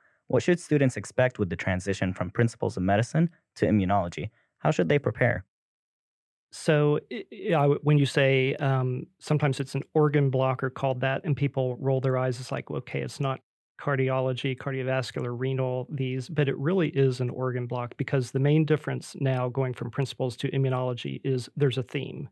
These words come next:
Speaker 2: and everything is directed around study of the immune system. And it is rather complex, but it is, um, all the,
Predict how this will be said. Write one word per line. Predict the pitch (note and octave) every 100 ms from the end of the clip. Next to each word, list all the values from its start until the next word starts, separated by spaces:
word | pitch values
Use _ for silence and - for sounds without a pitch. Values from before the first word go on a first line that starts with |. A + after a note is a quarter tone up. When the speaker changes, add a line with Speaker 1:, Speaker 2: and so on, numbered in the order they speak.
| _
Speaker 2:
and | - C3
everything | C3 C3+ - C3+ C3 C3 -
is | C#3+ C3+ B2+ A#2
directed | C3 B2+ C3 -
around | C3+ B2 C3 C3 B2 A#2+
study | - C#3 C3+ B2+
of | B2 B2
the | A#2+
immune | A#2+ B2
system. | A#2 - - - - C3+ _
And | C#3+ C3+ B2+ B2+
it | F#3+ C3
is | D3 D#3+ D3 -
rather | C3 C#3+ C3+
complex, | - C#3 C3+ - C3+ B2+ - -
but | - C#3 C3 - -
it | C#3 C3 - -
is, | C3+ C3 B2 A#2+ G#3+
um, | C3+ A#2+
all | D3+
the, | C3 C3+ B2+